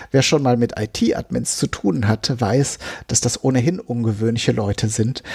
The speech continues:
denen man allerhand äußerliche und innerliche Marotten zugesteht,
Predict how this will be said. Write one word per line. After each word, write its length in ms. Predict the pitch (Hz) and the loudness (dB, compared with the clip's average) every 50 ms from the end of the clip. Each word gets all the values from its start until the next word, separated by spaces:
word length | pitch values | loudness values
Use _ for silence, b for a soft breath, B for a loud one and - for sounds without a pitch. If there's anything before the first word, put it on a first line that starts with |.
| B B B - | B B B 2
denen 160 | 123 120 120 | 2 4 4
man 140 | 120 117 113 | 2 0 0
allerhand 640 | - - - - - 175 165 165 170 170 - - - | 0 2 2 2 4 2 2 2 0 -2 -4 -6 0
äußerliche 600 | - - 160 156 - 151 139 135 139 - - 147 - | 4 4 4 4 4 2 4 4 2 2 0 0 0
und 160 | 123 117 - | 0 -2 0
innerliche 480 | - 135 127 123 120 113 - - 131 | 0 2 4 4 4 2 2 0 0
Marotten 420 | 123 131 135 131 139 160 - - 107 | 2 0 2 2 2 2 2 -2 -6
zugesteht, 640 | - - - 113 107 101 - - 135 131 143 - | -4 -4 -2 0 0 0 0 2 4 4 4 2